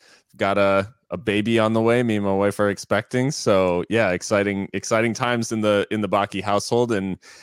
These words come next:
um, thankful to also be back from my, my short-term suspension that I served, uh, after, after rabble rousing on the, on my first appearance on the podcast. So, um,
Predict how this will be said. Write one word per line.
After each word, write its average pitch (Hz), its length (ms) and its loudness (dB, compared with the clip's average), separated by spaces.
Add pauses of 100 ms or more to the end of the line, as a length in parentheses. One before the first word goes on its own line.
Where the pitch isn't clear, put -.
(180)
um, 95 600 -2 (120)
thankful 139 400 0
to 123 160 0
also 117 280 2
be 107 120 -2
back 104 260 0
from 107 160 -6
my, 95 320 0
my 95 180 -2
short-term 98 440 -4
suspension 92 580 -6
that 85 140 -4
I - 20 -4
served, 87 460 -6
uh, 80 340 -4 (260)
after, 95 520 -4
after 95 240 -4
rabble 90 280 -4
rousing 90 460 -4
on 87 140 -6
the, 85 320 -4
on 92 140 -4
my 85 120 -6
first - 320 -6
appearance 87 420 -8
on 85 120 -6
the 80 80 -12
podcast. 78 480 -6
So, 78 400 -6 (440)
um, 71 520 -8